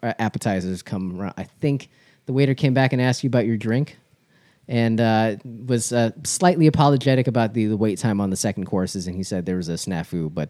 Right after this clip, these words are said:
it should be coming soon. He asks Ice, uh, for his, uh, his drink if he wants another. And then, uh, the,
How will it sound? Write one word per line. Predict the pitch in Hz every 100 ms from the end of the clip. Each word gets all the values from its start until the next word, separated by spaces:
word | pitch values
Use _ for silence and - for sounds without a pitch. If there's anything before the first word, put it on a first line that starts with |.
| -
it | 80
should | 87
be | 80
coming | 85 80
soon. | 78 71 - - -
He | -
asks | 131 131 - 123
Ice, | 113 - -
uh, | 98 98
for | - 101
his, | 87 82 87
uh, | 80
his | 76 85 92
drink | 143 147 135
if | -
he |
wants | 107 98 104
another. | 95 92 90 87 _ - _ -
And | 101
then, | 92 90 87
uh, | 85 85 87 - - _ -
the, | 87